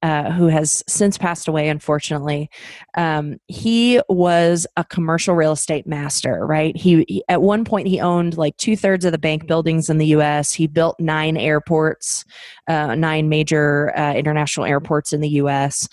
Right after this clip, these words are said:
Um, very, very bright man when it came to commercial real estate. And so I had this money and I called him and I'm like, "Hey, Gary, I don't wanna do the thing I did last time. You're really good with investing money and turning it into other things.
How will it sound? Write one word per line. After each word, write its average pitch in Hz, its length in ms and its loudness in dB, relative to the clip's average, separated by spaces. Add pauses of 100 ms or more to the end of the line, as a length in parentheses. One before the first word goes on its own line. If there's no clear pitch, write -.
(360)
Um, 147 380 -2 (120)
very, 208 380 2
very 175 240 0
bright 147 380 -2
man 143 400 0
when 139 100 -2
it 131 60 -6
came 151 180 -2
to 135 80 -6
commercial 143 360 -4
real 135 160 -2
estate. 135 500 -2
And 147 420 0 (1800)
so - 140 0
I 226 40 2
had 247 180 2
this 202 160 2
money 175 260 2
and 165 80 0
I 160 80 -2
called 170 360 0
him 151 260 0
and 151 80 0
I'm 147 80 -4
like, 151 180 -2
"Hey, 214 160 0
Gary, 160 500 0 (720)
I 185 60 0
don't 214 220 2
wanna 226 160 -2
do 208 120 -2
the 202 80 2
thing 190 220 0
I 175 80 2
did 175 160 2
last 160 340 -2
time. 151 300 -2
You're 196 320 2
really 214 260 4
good 175 280 2
with 165 260 0
investing 160 560 0
money 156 260 2
and 156 140 0
turning 160 280 0
it 156 120 -2
into 156 160 0
other 156 240 2
things. 147 560 -2